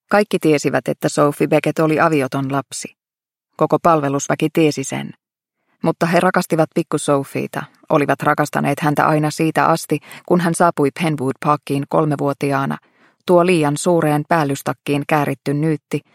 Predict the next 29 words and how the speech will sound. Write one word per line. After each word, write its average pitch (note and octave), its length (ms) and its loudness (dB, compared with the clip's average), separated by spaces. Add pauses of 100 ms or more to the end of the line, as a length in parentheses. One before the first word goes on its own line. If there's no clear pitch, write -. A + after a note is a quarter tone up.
(200)
joka E3 220 2
oli D#3 140 2
jätetty D3+ 400 -2
oven C3+ 260 0
taakse C3 320 -6
eräänä C#3+ 320 0
sateisena D3 560 -4
heinäkuun C#3+ 640 -4
yönä. C3 340 -6 (1000)
Ja F3 100 2
koska F#3+ 260 0
he F#3 120 -2
rakastivat D3 560 -2
häntä, C3+ 360 -4 (380)
he E3+ 60 2
teeskentelivät C#3+ 760 0
hänen D#3 240 2
olevan D#3 320 2
juuri D#3+ 300 2
se, E3+ 140 2
miksi D#3 340 -2
Penwoodin D3 580 -2
kuudes D#3+ 380 0
jaarli D3+ 320 2
häntä D3 280 -2
sanoi, C#3+ 440 -2 (800)
"Jaarlin F3 480 4
ystävävainaan C3+ 840 -2
orpotytär." C3 600 -6